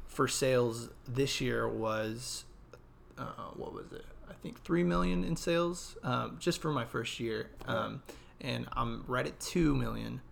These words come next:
Speaker 2: Okay.
Speaker 1: in sales. Um, and so next year my, my goal is five mil in sales, and then hopefully I can get that. Like in the, the book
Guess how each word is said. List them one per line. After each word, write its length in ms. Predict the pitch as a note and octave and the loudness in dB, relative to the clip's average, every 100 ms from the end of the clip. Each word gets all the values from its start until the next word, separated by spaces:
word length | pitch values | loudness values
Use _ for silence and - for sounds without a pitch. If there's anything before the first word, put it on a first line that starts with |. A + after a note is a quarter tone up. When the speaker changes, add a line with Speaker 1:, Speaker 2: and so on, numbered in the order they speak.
| C3+ | -2
Speaker 2:
Okay. 160 | B2+ | 0
Speaker 1:
in 40 | A#2+ | 0
sales. 480 | A#2 A2+ A2+ B2 - - - - | 0 -2 -2 -8 -14 -20 -14 -4
Um, 480 | B2 A#2 A2 A#2 A2+ | -2 0 -2 -4 -8
and 380 | B2+ A#2+ A2+ A2+ - | -4 -4 -4 -8 -6
so 160 | - | -2
next 280 | B2 B2 - | 0 0 -2
year 100 | B2+ | -2
my, 300 | A#2+ A2 G#2+ A2 | -2 -2 -6 -6
my 120 | B2 | -6
goal 200 | A#2 G#2+ | -4 -6
is 80 | - | -4
five 280 | - G2+ A2 | -2 -2 -2
mil 180 | G#2+ G#2+ | -4 -6
in 80 | A2 | -6
sales, 440 | G#2+ G#2 G#2 - - | -4 -4 -6 -10 -10
and 80 | A2 | -10
then 80 | G#2 | -8
hopefully 440 | A#2+ - G#2 G#2 | -10 -10 -6 -6
I 60 | A2 | -6
can 200 | A2+ - - - - | -8 -12 -16 -18 -6
get 200 | B2+ A#2 | -6 -2
that. 300 | A2 G#2+ - - | -2 -2 -4 0
Like 200 | C3+ C3 | 2 2
in 460 | C#3+ C3+ B2+ A#2+ - - - | 2 2 4 2 -4 -12 -6
the, 580 | C3+ A#2+ A#2 A2 G#2+ G#2+ | 2 4 4 2 -4 -4
the 100 | C#3 | -4
book 420 | B2 A#2 A2+ - | 0 0 0 -6